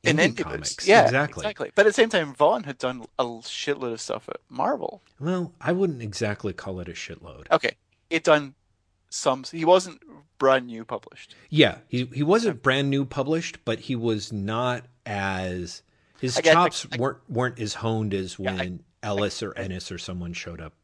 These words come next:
Speaker 2: You know what I mean?
Speaker 1: Yeah, I ca-, I keep forgetting, like, he did Swamp Thing before he did Y. I keep
Speaker 2: Mm-hmm.
Speaker 1: thinking for some reason, like, Y was his first Vertigo book.
Speaker 2: Yeah.
Speaker 1: Um, when was the last? That's a really good question.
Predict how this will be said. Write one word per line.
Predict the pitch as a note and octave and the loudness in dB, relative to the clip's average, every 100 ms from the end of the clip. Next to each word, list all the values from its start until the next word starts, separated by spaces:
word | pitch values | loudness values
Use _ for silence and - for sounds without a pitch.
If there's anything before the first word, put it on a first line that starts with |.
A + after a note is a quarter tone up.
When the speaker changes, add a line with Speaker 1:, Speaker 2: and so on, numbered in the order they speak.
| _ - | _ -14
Speaker 2:
You | F2+ | -12
know | F2 | -8
what | F2 | -8
I | E2+ | -8
mean? | E2+ F2+ F2+ | -8 -8 -10
Speaker 1:
Yeah, | A#2+ A2+ A2 | -8 -6 -6
I | A#2 | -8
ca-, | - B2 | -8 -10
I | - | -10
keep | - B2+ | -14 -12
forgetting, | B2 A#2 | -10 -10
like, | A2+ A2 | -10 -14
he | - | -12
did | A2 G#2 - - _ | -12 -12 -16 -20 _
Swamp | - - A#1 - | -16 -8 -8 -8
Thing | - A#1+ A#1 | -14 -16 -16
before | - - | -18 -14
he | - | -12
did | - A2+ A#2 | -12 -14 -10
Y. | A#2 A#2 A2+ A#2 | -10 -10 -14 -14
I | - | -10
keep | B2+ | -8
Speaker 2:
Mm-hmm. | G2 | -4
Speaker 1:
thinking | C3 B2+ | -4 -6
for | - A#2+ | -12 -6
some | A#2 | -6
reason, | A#2 A2+ | -6 -14
like, | A2 - | -14 -4
Y | G#2+ G#2 | -2 0
was | A2 A2+ | -4 -8
his | G#2 | -10
first | - A2 - | -6 -6 -4
Vertigo | A2+ A#2+ B2 | -6 -6 -8
book. | - - _ - - | -10 -12 _ -20 -12
Speaker 2:
Yeah. | F2+ E2+ - | -10 -10 0
Speaker 1:
Um, | - C#3+ C#3 C#3 C3+ C3+ _ _ _ _ _ _ _ _ _ - | 8 10 10 6 -2 -20 _ _ _ _ _ _ _ _ _ -14
when | C#3 | -12
was | D#3 - | -12 -16
the | |
last? | B2 A#2+ - - - | -18 -20 -20 -20 -6
That's | A3 - | -4 -4
a | E3 | -6
really | C3 C3+ C#3+ | -4 -6 -6
good | C#3+ - | -8 -8
question. | C#3 D3 - | -8 -8 -12